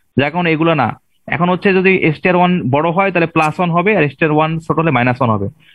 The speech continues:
এই বইতেও দেখবা যে, বইতেও যে লেখাটা ভুল লেখা না, বইতে হচ্ছে অনেক আগে লেখা, এই কোণে অনেক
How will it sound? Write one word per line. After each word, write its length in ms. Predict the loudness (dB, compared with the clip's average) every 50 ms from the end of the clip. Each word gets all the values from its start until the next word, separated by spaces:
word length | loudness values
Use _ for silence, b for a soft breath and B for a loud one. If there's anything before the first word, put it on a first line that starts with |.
| b b -4
এই 60 | -2 0
বইতেও 280 | 0 0 0 -2 -2 -2 -2 -2
দেখবা 180 | -2 -2 0 0 2
যে, 60 | 2 2 2 2 2 0
বইতেও 260 | 0 2 2 0 0 0 -2 -4 -8 -10 -4 0
যে 80 | 0 0 0
লেখাটা 240 | 0 -2 0 0 -2 0 2
ভুল 120 | 0 2 2 0
লেখা 140 | 0 0 -2 0
না, 40 | 0 0 0
বইতে 160 | 0 0 0 0
হচ্ছে 160 | 0 0 0 0
অনেক 100 | 0 0 0 0
আগে 120 | 0 0 0
লেখা, 160 | 0 0 0 -2 -2
এই 40 | 0 0
কোণে 160 | 0 0 2 0
অনেক 100 | 0 0